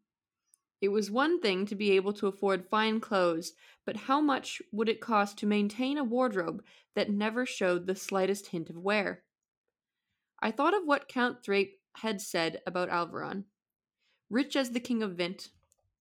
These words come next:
The mayor himself looked much the same as before.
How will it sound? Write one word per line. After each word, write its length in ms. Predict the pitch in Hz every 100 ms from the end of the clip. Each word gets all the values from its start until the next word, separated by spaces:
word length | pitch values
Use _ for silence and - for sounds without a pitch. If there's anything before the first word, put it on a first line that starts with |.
| _ _ _ _ _ _ _ _ -
The 100 | 214
mayor 220 | 262 349
himself 580 | 370 392 - 220 208 208
looked 220 | 214 214
much 260 | 233 254 -
the 80 |
same 260 | 254 196 180
as 80 | 175
before. 560 | 196 - 220 170 180